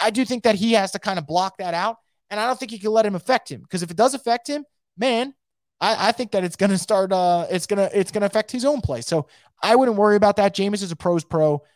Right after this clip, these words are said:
Um, I, I don't think it's gonna be a problem if they were to do that. Do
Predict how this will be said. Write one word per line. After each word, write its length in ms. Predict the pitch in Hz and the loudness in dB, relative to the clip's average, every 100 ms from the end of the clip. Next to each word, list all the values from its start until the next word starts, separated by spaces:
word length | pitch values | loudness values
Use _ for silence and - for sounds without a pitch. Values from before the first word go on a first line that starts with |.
| _ | _
Um, 480 | - 139 131 123 - | 2 4 4 0 -6
I, 280 | - 131 160 | -6 -2 2
I 20 | |
don't 100 | 165 | 2
think 120 | 156 | 0
it's 100 | 135 | -8
gonna 80 | 139 | -8
be 80 | 123 | -8
a 40 | |
problem 280 | - 143 127 - | 0 0 0 -2
if 120 | 165 | -4
they 100 | 151 | -4
were 160 | 135 | -4
to 60 | 123 | -6
do 160 | 113 110 | -10 -14
that. 140 | 110 _ _ | -16 _ _
Do 60 | - | -20